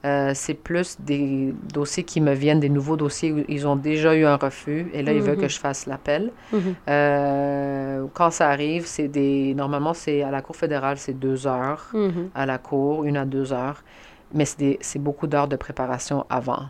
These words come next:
Speaker 1: Et à
Speaker 2: Mhm.
Speaker 1: la commission d'immigration, c'est normalement deux, trois, quatre heures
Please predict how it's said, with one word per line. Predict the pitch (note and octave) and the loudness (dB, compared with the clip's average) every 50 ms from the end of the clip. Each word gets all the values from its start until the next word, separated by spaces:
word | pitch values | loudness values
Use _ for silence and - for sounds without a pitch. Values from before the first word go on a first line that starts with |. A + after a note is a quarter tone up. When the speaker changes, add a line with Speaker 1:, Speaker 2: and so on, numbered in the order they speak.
| - - | -10 -6
Speaker 1:
Et | C4 A#3 A3+ G#3+ G3+ G#3+ C#3+ | -2 0 0 2 2 2 2
à | C#3 | 2
Speaker 2:
Mhm. | |
Speaker 1:
la | C3+ C3+ | 2 0
commission | C3+ - D3 C#3+ C#3 D#3+ | 0 0 0 0 0 0
d'immigration, | D3+ D3 D3 C#3+ C#3 C3+ C3 - - - C#3+ C#3+ | -2 -2 0 0 -2 -2 -4 -4 -4 -4 -4 -4
c'est | - C#3 | -4 -4
normalement | C#3 C3 C3 C3+ C3 C3+ C#3 C#3 C#3 | -4 -4 -2 -2 -2 -2 -2 -2 -2
deux, | C#3+ C#3 C#3 C3+ C3+ | -4 -4 -4 -6 -6
trois, | C#3 - - - C#3 C3+ | -6 -8 -4 -2 -2 -2
quatre | C3 - B2+ B2 - - | -2 -4 -6 -6 -4 -2
heures | C3+ C3 C3+ C3+ C3 | 0 0 0 0 -2